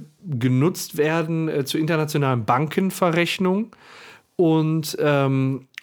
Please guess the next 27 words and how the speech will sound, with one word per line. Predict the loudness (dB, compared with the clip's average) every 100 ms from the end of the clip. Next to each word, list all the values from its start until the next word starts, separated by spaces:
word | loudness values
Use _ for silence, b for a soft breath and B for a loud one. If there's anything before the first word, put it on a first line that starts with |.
| -4
soll | 0 2 2 2
wohl | 2 0
auch | 2 0 0 -4
da, | -2 -2 0 0 -2
äh, | 0 2 2
im, | 0 0 0
im | -2 -2 0
ostasiatischen | -2 0 -2 0 0 0 -2 -4
Raum | 0 0 2
eine | 0
große | -2 -4 -4
Rolle | -2 0 0
spielen. | -4 -6 -8
Problematisch | -6 -2 0 0 -2 -2 -4
ist | -4
jetzt | -6 -4
gerade, | -2 0 -2 -6 B B
dass | -4 -2
im | 0
ostasiatischen | 0 0 -4 0 0 -2 -2 -4
Raum | 0 0 0
ja |
gerade | 2 2 2 0
so | -2 -4
ein | -4
bisschen, | -6 -4 -6 -6
äh, | -6 -8 -8